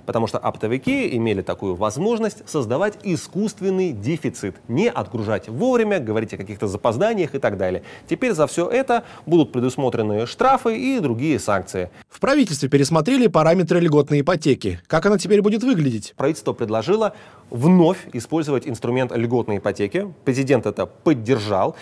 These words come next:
Speaker 1: и при этом сохранил ставки по уже действующим льготным программам. То есть сохраняется семейная ипотека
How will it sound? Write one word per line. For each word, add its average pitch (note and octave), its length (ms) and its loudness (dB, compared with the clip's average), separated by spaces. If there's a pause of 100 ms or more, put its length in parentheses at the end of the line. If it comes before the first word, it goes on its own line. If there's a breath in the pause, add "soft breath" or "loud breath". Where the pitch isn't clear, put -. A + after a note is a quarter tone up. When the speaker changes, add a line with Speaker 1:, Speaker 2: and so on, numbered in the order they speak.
(180 loud breath)
Speaker 1:
и A3+ 100 0
при D#3 200 2
этом G2+ 280 0
сохранил C3+ 540 -2
ставки F3+ 380 -2
по D#3 280 -6
уже C#3 280 0
действующим D3 580 -2
льготным A#2+ 360 -2
программам. A#2 460 0
То B2+ 140 0
есть G#2 140 -2
сохраняется C#3+ 600 -2
семейная A2 540 0
ипотека D3+ 460 -6